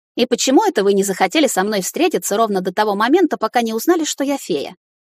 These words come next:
Странно, не правда ли?» «Это всё недопонимание младших магов», улыбнулся мне седовласый тип.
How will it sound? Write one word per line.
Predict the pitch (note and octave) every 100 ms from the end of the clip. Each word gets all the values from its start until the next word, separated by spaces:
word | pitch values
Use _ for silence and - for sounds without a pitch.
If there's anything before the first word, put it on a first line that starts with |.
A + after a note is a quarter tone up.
| _
Странно, | - - G3 F3 D3
не | E3 F#3
правда | C#4+ G4 D#3+
ли?» | D#3+ - _ _ _ _ _ _ _ -
«Это | F3 D#4+ -
всё | - F#3+
недопонимание | A#3+ G#3 F3+ F3 E3+ E3 F#3 C4+
младших | C4 E3+ E3+ - F3
магов», | - - - - _ -
улыбнулся | C4 G3+ E3+ E3+ E3+ -
мне | E3+ A#3+
седовласый | - F3 E3 E3 -
тип. | D#3+ C#3+